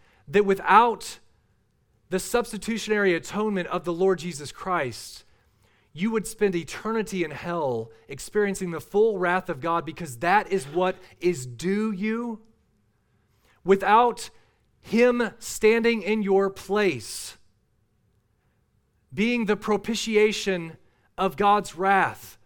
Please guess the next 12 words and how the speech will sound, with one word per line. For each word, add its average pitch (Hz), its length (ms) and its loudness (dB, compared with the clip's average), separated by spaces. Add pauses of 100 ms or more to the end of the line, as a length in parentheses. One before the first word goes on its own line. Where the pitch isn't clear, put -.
for 233 480 4
us, 165 560 0 (960)
you 202 180 -2
would 226 140 0
have 220 340 4
no 214 240 4
hope. 156 420 -2 (920)
You 220 160 0
would 247 140 -2
be 240 200 0
boasting 226 640 2
in, 208 260 0